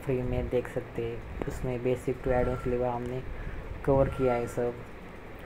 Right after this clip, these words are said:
अगर आपने कुछ वीडियो miss करके किए हो, तो आप हमारे playlist में जाके उसके देख सकते हैं, क्योंकि बहुत सारे वीडियोस हमने इसके ऊपर बनाए हैं। जो भी हमारे building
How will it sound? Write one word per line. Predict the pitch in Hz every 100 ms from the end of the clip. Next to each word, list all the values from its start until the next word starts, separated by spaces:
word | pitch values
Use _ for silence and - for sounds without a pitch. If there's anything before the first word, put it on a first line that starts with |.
| - - -
अगर | 127 135
आपने | 131 131 - 135
कुछ | 135 135
वीडियो | 131 131 127
miss | 131 131 131 127
करके | - 131 127 123 - 127 123 120 - - - -
किए | 143 139
हो, | 123
तो | - 127
आप | 123 127 -
हमारे | 127 127 127 131
playlist | 131 127 127 127 -
में | 131
जाके | 127 123 -
उसके | 127 120 135 131 - - - - - - - -
देख | 135 139
सकते | 139 131 - 123
हैं, | 120 113 - - - - - - - - - - - - -
क्योंकि | 147 135 139 135 131
बहुत | 135 143
सारे | 143 143 139
वीडियोस | 135 131 131 131
हमने | 131 127 127 127
इसके | 123 131
ऊपर | 123 131 123
बनाए | 123 127 123 120
हैं। | 120 117 -
जो | 127
भी | 123 127
हमारे | 123 127 127 127
building | 123 123 127 123 123